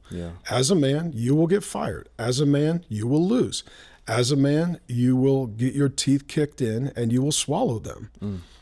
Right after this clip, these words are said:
Speaker 2: And then you will get up the next day and you'll fight through it. And once you overcome it,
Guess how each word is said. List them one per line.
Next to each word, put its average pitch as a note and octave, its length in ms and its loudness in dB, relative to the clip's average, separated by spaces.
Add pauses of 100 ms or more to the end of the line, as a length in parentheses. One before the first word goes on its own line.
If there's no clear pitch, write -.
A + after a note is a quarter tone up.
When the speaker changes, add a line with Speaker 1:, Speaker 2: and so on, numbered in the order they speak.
(220)
Speaker 2:
And C3 200 2
then C3+ 140 2
you C#3 100 4
will C#3 80 2
get A#2+ 160 -2
up B2+ 160 -2
the C#3+ 80 0
next D3+ 340 0
day D#2 320 -8 (440)
and B2 160 2
you'll C3+ 100 4
fight A2 340 -4
through A3+ 240 -2
it. - 140 -16 (260)
And B2 160 0
once B2+ 300 0
you A#2+ 220 0
overcome C#3 580 0
it, B2 200 -2